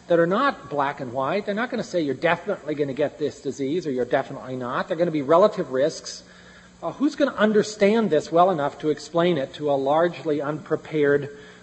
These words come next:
uh, population, some of whom are out there taking pills like this? <coughs> That sort of makes you sober, doesn't it, to realize this stuff sell-, sells extremely well in health food stores, and people taking it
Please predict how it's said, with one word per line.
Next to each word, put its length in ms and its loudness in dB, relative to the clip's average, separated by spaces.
uh, 80 -4
population, 1040 2
some 220 -2
of 120 -2
whom 200 2
are 100 4
out 200 2
there 160 4
taking 420 -2
pills 400 4
like 240 2
this? 320 2
<coughs> 80 0
That 180 -4
sort 220 2
of 100 0
makes 360 -2
you 240 4
sober, 440 6
doesn't 360 6
it, 140 2
to 100 0
realize 520 8
this 160 2
stuff 300 4
sell-, 400 4
sells 420 6
extremely 520 2
well 220 6
in 100 2
health 260 4
food 220 2
stores, 420 2
and 160 -10
people 240 0
taking 380 2
it 260 -2